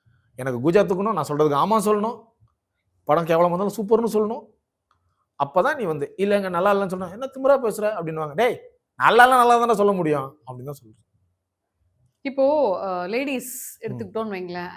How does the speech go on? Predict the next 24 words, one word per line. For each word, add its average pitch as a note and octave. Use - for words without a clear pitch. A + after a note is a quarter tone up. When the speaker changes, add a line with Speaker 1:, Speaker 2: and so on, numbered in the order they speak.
Speaker 2:
ஆக்ட்ரஸா F#3+
இருக்கட்டும், F#3+
சைடு G3
ஆர்டிஸ்ட், F#3
எல்லாருமே G4+
நான் A#3+
சொல்றேன். -
So, E4+
ஒரு, C#4+
ஒரு C4
phase E4+
of F4
life-ல C4
பாத்தீங்கன்னா, G#3+
அவங்க A3+
வந்து G#3
எல்லாருமே F#3+
இந்த G3+
அட்ஜஸ்ட்மெண்ட்ன்ற G3
ஒரு F3+
விஷயத்தை E3
தாண்டி E3
தான் E3
வருவாங்க. D3+